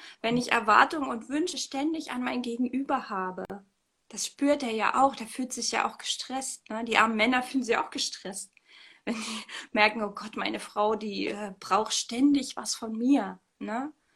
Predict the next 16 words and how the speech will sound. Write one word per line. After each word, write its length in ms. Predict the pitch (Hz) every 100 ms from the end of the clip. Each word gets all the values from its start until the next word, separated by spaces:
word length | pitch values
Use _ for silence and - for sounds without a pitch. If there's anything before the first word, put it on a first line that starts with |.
| _ _ _
Der, 220 | 220 220 220
ich 80 |
muss 220 | 220 240 247
da 120 | 233
ständig 460 | - 247 277 262
irgendwas 460 | 233 240 226 - -
reingeben, 680 | 208 269 294 240 226 220 233
damit 360 | 214 208 214 -
sie 400 | - 220 214 220 - - - _ _ _ _ -
zufrieden 600 | 233 214 - 277 254 202
und 200 | 196 190
glücklich 480 | 254 254 196 180 -
ist. 240 | 190 -
Das 120 | 196
ist 160 | 214 -
ja 260 | 220 208